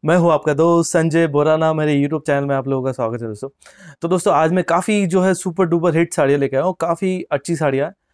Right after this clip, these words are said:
तो वीडियो स्टार्ट करने से पहले आप अगर मेरे चैनल पे नए हैं तो चैनल को ज़रूर सब्सक्राइब करें और साथ ही बेल आइकन को ज़रूर दबाएं, ताकि इस टाइप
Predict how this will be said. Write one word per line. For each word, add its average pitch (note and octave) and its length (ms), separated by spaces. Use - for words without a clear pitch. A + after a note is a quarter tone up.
तो C3+ 380
वीडियो E3 220
स्टार्ट D#3+ 280
करने D#3 220
से D3+ 120
पहले D3 180
आप C#3+ 200
अगर C#3 120
मेरे C#3+ 180
चैनल C3 220
पे C#3 140
नए C3 100
हैं B2+ 160
तो C#3 100
चैनल C#3 240
को D3 140
ज़रूर C#3+ 200
सब्सक्राइब C#3+ 400
करें D3+ 140
और E3+ 100
साथ D#3+ 160
ही E3 100
बेल C#3 240
आइकन C#3 260
को C#3+ 140
ज़रूर C3 220
दबाएं, C#3+ 220
ताकि D#3+ 280
इस - 140
टाइप E3 120